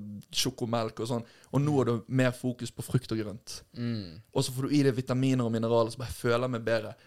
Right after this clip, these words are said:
Speaker 1: Frukt og grønt og vegansk mat og er veldig, veldig kalorifattig.
Speaker 2: Ja.
Speaker 1: At the end of the day, du spiser mindre kalorier enn hva du gjorde før.
Speaker 2: Ja.
Speaker 1: Lav karbo, du kutter ut en makronutrient og spiser kun to.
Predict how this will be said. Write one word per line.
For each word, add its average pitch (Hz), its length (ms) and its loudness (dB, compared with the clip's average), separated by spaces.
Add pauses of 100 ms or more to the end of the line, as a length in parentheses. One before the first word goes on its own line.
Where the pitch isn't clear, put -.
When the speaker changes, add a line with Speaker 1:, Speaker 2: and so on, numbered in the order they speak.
(200)
Speaker 1:
Frukt - 360 2
og 123 100 -2
grønt 131 300 0
og 113 260 2
vegansk 120 440 2
mat 117 220 0
og 110 100 2
er - 40 0
veldig, 120 480 2
veldig 110 240 -4
kalorifattig. - 1160 -4 (300)
Speaker 2:
Ja. 90 200 -10 (360)
Speaker 1:
At 131 140 -6
the - 140 -2
end 120 180 -2
of 151 80 2
the 170 80 -2
day, 175 400 4 (140)
du - 100 -6
spiser - 540 -4
mindre 123 400 -2
kalorier 110 520 -6
enn 110 120 -10
hva 123 260 -12
du - 60 -10
gjorde 98 260 -10
før. - 260 -4 (240)
Speaker 2:
Ja. 95 140 -10
Speaker 1:
Lav 123 320 2
karbo, 127 560 2
du 123 60 -4
kutter - 420 -2
ut 151 300 -4
en 113 120 -4
makronutrient 117 840 -4
og - 80 -8
spiser 123 300 -2
kun 120 400 -6
to. - 160 -8